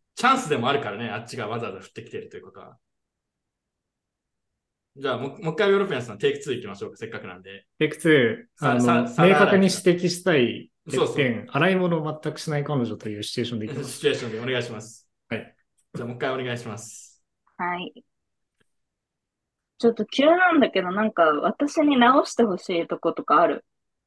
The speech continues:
Speaker 2: えー、そうだなあ。あー、なんか洗い物、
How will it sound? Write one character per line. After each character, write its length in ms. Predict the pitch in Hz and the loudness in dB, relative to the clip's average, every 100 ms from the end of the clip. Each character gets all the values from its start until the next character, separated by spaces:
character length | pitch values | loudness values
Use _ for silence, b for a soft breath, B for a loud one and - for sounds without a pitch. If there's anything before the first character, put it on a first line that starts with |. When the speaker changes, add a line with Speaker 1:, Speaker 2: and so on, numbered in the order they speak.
| _ _ _ _ _ _ _ _ _ _ _ _ | _ _ _ _ _ _ _ _ _ _ _ _
Speaker 2:
え 600 | 131 127 139 151 180 190 | 0 2 2 2 0 0
ー、 20 | |
そ 500 | 180 - 160 160 147 | -4 -4 0 2 2
う 40 | |
だ 140 | 131 123 | 0 0
な 960 | 120 117 113 110 110 107 107 104 113 _ _ _ _ _ _ _ _ _ - | 0 -2 -4 -6 -8 -8 -8 -10 -12 _ _ _ _ _ _ _ _ _ -6
あ。 800 | 117 117 113 117 110 113 113 120 | -4 -2 -4 -4 -6 -6 -8 -14
あ 20 | _ _ | _ _
ー、 240 | 175 175 | -18 -8
な 80 | 156 | -4
ん 60 | 143 | -2
か 280 | 113 113 - | -2 -2 0
洗 240 | 147 160 | 4 6
い 40 | 214 | 8
物、 800 | 220 214 208 202 202 180 - | 8 8 8 8 6 4 -2